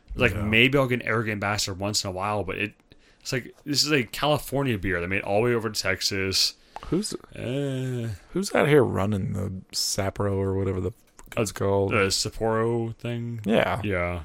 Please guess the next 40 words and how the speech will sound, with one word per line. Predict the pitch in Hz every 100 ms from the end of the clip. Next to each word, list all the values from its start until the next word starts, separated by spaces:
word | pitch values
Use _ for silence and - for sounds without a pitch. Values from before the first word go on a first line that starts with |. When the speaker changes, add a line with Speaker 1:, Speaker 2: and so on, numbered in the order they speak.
| -
Speaker 2:
I | 127
mean, |
it's | 117
a | 117
Japanese | 107 120 110 117
brewing | 107 113 131 117
co-, | 110 76
brew-, | 98 123 151
Speaker 1:
Mm-hmm. | 165
Speaker 2:
whatever | 135 170 117 101
it |
is, | 95 104
Speaker 1:
Yep. | 107 110
Speaker 2:
Japanese | 120 98
company, | - 107 117 92 92
but, | 95
like, | 98 -
who's | 185 196
running | 117 180 147
this | 110 - -
thing? | - 101 92
Speaker 1:
Uh, |
yeah. | 90 98 92 -
<laughs> | 143 143 - 135 - -
They | 107 101 -
obviously | 117 113 110
have | 98
some, | - 113 104 90 82 - - -
Speaker 2:
Yeah. | 151 135 104
Speaker 1:
you | 104
know, | 98 82
U | 101
S | 98 113 98
Speaker 2:
Presence | 101 110
over | 98
Speaker 1:
holdings | 92 98
Speaker 2:
here. | 101
Speaker 1:
or |
something, | 101 101 98 90
yeah. | 101 104 90